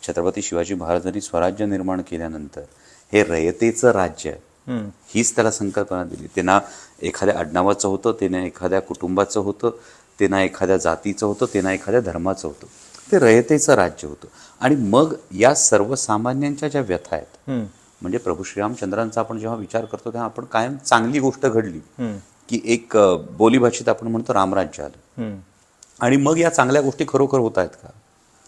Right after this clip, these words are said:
Speaker 1: मग महागाईचं काय, शेतकऱ्यांच्या आत्महत्यांचं काय?
Speaker 2: बरोबर.
Speaker 1: म्हणजे गेल्या वर्षभरात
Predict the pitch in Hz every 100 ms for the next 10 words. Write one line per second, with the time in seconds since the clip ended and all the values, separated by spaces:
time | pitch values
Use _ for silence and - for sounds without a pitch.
0 | _ _ - 90 82 82 101 101 - -
1 | 73 - - 82 - 90 85 92 78 -
2 | 87 - 92 85 - - 120 113 104 101
3 | - - - - 95 117 92 90 - 104
4 | 110